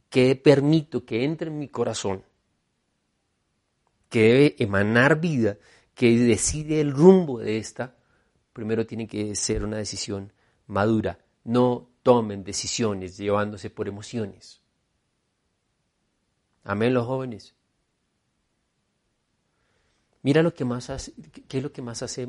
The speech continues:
Moisés. Él toma una decisión radical. Entonces, primero, es una decisión que es madura, no emocional. Él toma una decisión radical. ¿Por qué radical? Porque él dice que renunció a ser llamado hijo de la hija del faraón.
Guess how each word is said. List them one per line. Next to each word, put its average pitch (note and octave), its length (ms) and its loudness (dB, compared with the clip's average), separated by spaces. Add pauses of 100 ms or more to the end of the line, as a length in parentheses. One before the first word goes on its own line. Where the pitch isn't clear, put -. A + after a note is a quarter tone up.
(120)
Moisés. A2 520 -10 (960)
Él A2 100 -8
toma C#3 160 2
una D3 140 -2
decisión A#2+ 400 -8
radical. G#2+ 440 -8 (180)
Entonces, - 280 -12
primero, A#2 300 2
es F#2 100 -4
una B2+ 140 -2
decisión A#2+ 300 -4
que B2 100 -8
es A2 60 -4
madura, A2 300 -6
no G2 120 -10
emocional. G2+ 440 -14 (560)
Él C3 140 -6
toma C#3+ 160 0
una D3+ 140 -2
decisión A#2 400 -8
radical. A2+ 460 -10 (360)
¿Por A2+ 160 0
qué B2 140 4
radical? B2 460 0 (360)
Porque C#3+ 260 4
él C#3 60 0
dice C#3+ 200 -6
que D#3+ 120 2
renunció C#3 720 0
a B2+ 120 -10
ser C3 260 -2
llamado C3 520 0
hijo C#3 280 -8
de B2+ 60 -4
la A2+ 120 0
hija A2+ 180 -10
del A2+ 100 -10
faraón. G#2 400 -2